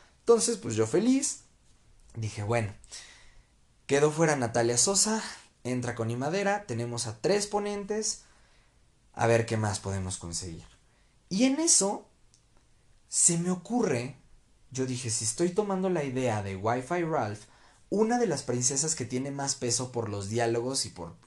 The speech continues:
la trama per se dentro de esta película es Pocahontas, que si bien la película no fue tan taquillera aquí en México, el personaje sí tuvo mucho peso en Wi-Fi Ralph". Y dije,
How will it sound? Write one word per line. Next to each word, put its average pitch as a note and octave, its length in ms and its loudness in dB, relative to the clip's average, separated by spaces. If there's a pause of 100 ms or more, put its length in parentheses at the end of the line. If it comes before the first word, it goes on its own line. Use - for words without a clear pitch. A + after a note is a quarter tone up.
(220)
la E2+ 240 -8
trama A#2 340 0
per C#3+ 160 -4
se B2 280 -2 (320)
dentro C#3 460 0
de A#2+ 100 0
esta C3 240 -4
película E3 560 -2
es A#2 140 -4
Pocahontas, A#2+ 800 -8 (320)
que C3+ 100 -2
si C3 160 2
bien E3 140 -2
la F#3 120 -2
película D3 440 -4
no C#3+ 160 -6
fue C#3+ 180 -6
tan C#3 320 -2
taquillera A2+ 480 -6
aquí G#2 160 -8
en G2+ 140 -6
México, F#2 540 -10 (360)
el A#2 160 0
personaje A#2+ 460 -2
sí D3+ 80 -6
tuvo C3+ 220 -2
mucho B2+ 340 -6
peso D#3+ 240 -2
en G2 100 -6
Wi-Fi F#2+ 300 -6
Ralph". E2+ 260 -10 (1200)
Y E3 100 0
dije, F3+ 380 -2